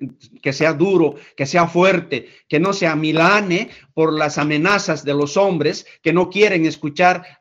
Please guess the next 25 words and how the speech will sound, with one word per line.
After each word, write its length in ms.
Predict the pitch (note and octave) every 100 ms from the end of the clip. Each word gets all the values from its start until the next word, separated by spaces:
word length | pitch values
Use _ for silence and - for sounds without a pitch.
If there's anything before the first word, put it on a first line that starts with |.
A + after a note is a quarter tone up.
| _
a 120 | C#3+
Dios. 580 | C#3 D#3 A#3+ - - _ _ _ _ _ _
¿Será 340 | - F#3+ G#3
esa 260 | A3+ G3 F#3+
clase 400 | F#3+ G3+ G3 F3
de 120 | E3+
persona 600 | E3+ D#3 - F#3 D#3+ D#3
que 100 | D3+
Dios 580 | C#3 E3+ D3+ - - _ _
quiere 500 | - E3+ C#3 A2+ - _ -
que 120 | D#3+
nosotros 520 | E3+ G3+ G3 F#3+ E3+
seamos 560 | E3+ F3 G3 E3 D3 - _
para 240 | E3+ F3
que 80 | F3+
el 80 | F#3
mundo 460 | F#3 A#3 A3 F#3+ F3
pueda 260 | G3+ F#3
entender 840 | F3 E3+ D#3+ D#3+ F3+ F3+ C3+ - _ _ _ _ _ _ _ _ _ _ _ _ _ _ _ _
que 100 | B2
el 80 |
mensaje 560 | B2 B2 - D#3+ C#3 A#2
que 100 | A#2
Dios 300 | A2+ C3 -
quiere 440 | - B2 F2+ E2+